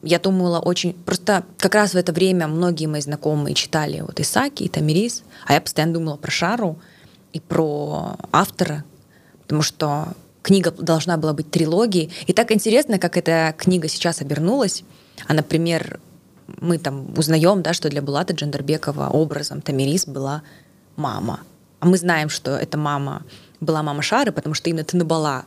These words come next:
очень сильно помогала Шаре. То есть, получается, вот Тыныбала — это такой женский прообраз для писателя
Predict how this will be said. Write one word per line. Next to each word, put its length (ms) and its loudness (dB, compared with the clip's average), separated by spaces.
очень 220 0
сильно 240 -6
помогала 520 2
Шаре. 300 -4
То 100 0
есть, 120 -4
получается, 600 0
вот 180 -6
Тыныбала — 500 2
это 160 -4
такой 360 0
женский 460 0
прообраз 680 -2
для 120 -4
писателя 680 -2